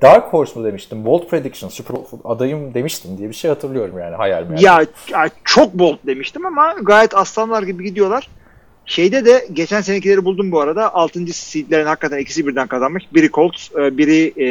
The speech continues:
Speaker 2: Eagles.
Speaker 1: Evet, Colts.
Speaker 2: Ama ondan sonra division'da dayağı yiyorlar çünkü,
Speaker 1: Biri
Speaker 2: e,
Speaker 1: double doink, biri de şey, e, işte Deshaun Watson'ın ortadan kaybolduğu maç.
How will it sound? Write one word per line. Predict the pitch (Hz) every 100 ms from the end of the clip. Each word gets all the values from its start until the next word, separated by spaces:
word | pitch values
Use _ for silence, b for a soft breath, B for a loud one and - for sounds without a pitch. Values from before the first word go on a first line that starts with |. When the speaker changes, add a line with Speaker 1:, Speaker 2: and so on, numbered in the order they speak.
| 123 123 123 123 143
Speaker 2:
Eagles. | 143 131 180 - 117
Speaker 1:
Evet, | 98 -
Colts. | 117 143
Speaker 2:
Ama | 156
ondan | 156 160
sonra | - 139 170 135
division'da | 147 147 135 131 123
dayağı | 147 151 160
yiyorlar | 165 139 160 180
çünkü, | 151 - 180 180
Speaker 1:
Biri | 143
Speaker 2:
e, | 131 139
Speaker 1:
double | 147 135 120
doink, | 113 160 220 - _ 131
biri | 135 131
de | 175
şey, | 180 120 87 -
e, | 98 98 95 98
işte | - 98 98
Deshaun | 104 104
Watson'ın | 107 95 117
ortadan | 107 90 101
kaybolduğu | 95 98 87 80
maç. | 73 73